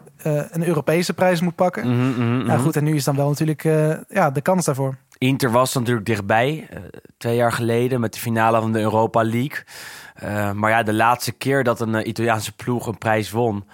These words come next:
Speaker 2: eh, op Europees gebied is ook al heel lang geleden. Eh, dan hebben we het over tweeduizend tien, ook met Inter, die de Champions League veroverde natuurlijk. Eh, is dit Roma een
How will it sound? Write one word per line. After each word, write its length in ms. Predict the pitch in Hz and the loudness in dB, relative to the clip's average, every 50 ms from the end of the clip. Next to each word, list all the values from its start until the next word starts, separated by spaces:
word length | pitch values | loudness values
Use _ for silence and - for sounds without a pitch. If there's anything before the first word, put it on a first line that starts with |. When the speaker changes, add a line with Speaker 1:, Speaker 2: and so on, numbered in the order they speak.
| - - - - - _ _ | -20 -20 -20 -20 -20 _ _
Speaker 2:
eh, 340 | - - - 101 98 98 98 - | -10 -6 -4 -2 -2 -2 -2 -2
op 180 | - 110 - | -4 -4 -4
Europees 480 | 110 113 104 104 - - 107 104 101 - | -2 0 0 0 0 0 0 0 0 -2
gebied 320 | - 95 85 107 113 - | -4 -4 -4 -2 -2 -2
is 140 | - 110 117 | -4 -4 -2
ook 200 | 120 131 127 - | -2 -2 0 0
al 220 | 120 107 104 101 95 | 2 2 2 2 0
heel 380 | 92 95 113 117 120 117 110 | -2 0 0 2 2 2 2
lang 260 | 107 104 101 98 92 | 2 2 2 0 -2
geleden. 600 | 98 101 95 92 92 92 90 90 95 110 139 151 - - - - - - - _ _ | -4 -4 -2 -2 0 -2 -2 0 0 -2 -2 -4 -6 -14 -18 -18 -20 -20 -20 _ _
Eh, 140 | - - 98 92 92 92 | -6 -4 -2 0 0 0
dan 120 | 92 92 | 0 0
hebben 320 | 95 95 95 92 104 104 98 | 0 -2 -2 -2 -2 -2 -2
we 60 | 107 | -2
het 120 | 104 - | 0 0
over 180 | 104 101 95 98 | 0 0 0 -2
tweeduizend 440 | - 104 98 95 98 95 101 92 - | -2 0 0 0 0 -2 -4 -4 -4
tien, 240 | 110 113 127 135 | -2 -2 0 0
ook 140 | 98 120 120 | 0 0 0
met 180 | 127 127 120 - | 0 -2 -2 -2
Inter, 380 | 123 123 120 110 - 110 98 | -2 -2 -2 -2 -2 -2 -2
die 100 | 92 101 | -2 -4
de 80 | 98 101 - | -6 -6 -4
Champions 340 | - 117 113 120 117 107 107 | -4 -2 -2 -2 -4 -6 -6
League 180 | 104 87 - | -8 -8 -8
veroverde 460 | - 95 95 92 92 90 87 90 87 | -8 -4 -2 -2 -2 -2 -4 -8 -8
natuurlijk. 680 | 90 90 87 82 - - 85 85 85 95 123 156 - - - - - - - - - - - - _ - | -8 -8 -8 -8 -8 -10 -8 -8 -6 -6 -8 -8 -10 -18 -20 -20 -18 -18 -18 -18 -18 -20 -20 -20 _ -6
Eh, 260 | - 110 113 113 110 110 104 - _ | -2 0 2 2 0 0 -2 -6 _
is 180 | - 151 147 | -4 -2 0
dit 160 | - 170 143 139 | 0 0 0 0
Roma 800 | 127 127 139 151 165 165 156 151 147 143 147 147 147 127 - _ | 2 2 4 4 4 4 4 4 4 4 4 4 2 0 -4 _
een 180 | - - 127 | -6 -6 -6